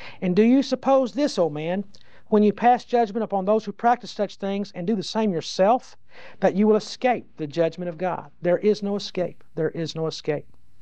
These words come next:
Or do you think lightly, and I'll finish, or do you think lightly of the riches of his kindness, kindness and forbearance and patience,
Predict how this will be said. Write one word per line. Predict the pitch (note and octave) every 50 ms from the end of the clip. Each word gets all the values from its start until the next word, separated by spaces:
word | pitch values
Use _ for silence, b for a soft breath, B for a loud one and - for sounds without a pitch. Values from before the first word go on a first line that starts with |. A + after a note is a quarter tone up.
| B B B B B B B B B B
Or | G#3+ G#3+
do | G3+ G3 C4
you | C4+ A#3+ C4+ C#4+ -
think | - C#4 C#4 C4+ -
lightly, | B3 B3 A#3 G#3+ E3+ C3+ D#3 E3
and | E3
I'll | F3+ F3+ F#3 - _ -
finish, | G#3 F#3+ E3 D3+ D3+ - - - - - - - - -
or | F3
do | F3 F#3+
you | A3+ A#3+ C4+
think | B3+ - A#3+ B3 B3+ -
lightly | A#3+ A#3+ B3 B3+ B3 - F3+ F3+
of | F3 E3+ D#3+
the | E3 D#3+
riches | F3+ G3 B3 - - - - C#3 - - - - - - - - b b b b b b b b -
of | - G#3 E3+
his | F#3 F#3+ -
kindness, | - - - - B3+ C#4 C#4 C4 A3 E3+ C3+ A2 - - - - -
kindness | - - B3+ C4 B3+ G3+ D#3+ C#3+ - -
and | E3 -
forbearance | - A3+ A3+ G3+ - B3 B3+ A#3+ G#3 - -
and | G3+ G3
patience, | - - - C#4+ D4+ D4 D4+ - A#3+ A3 - - - -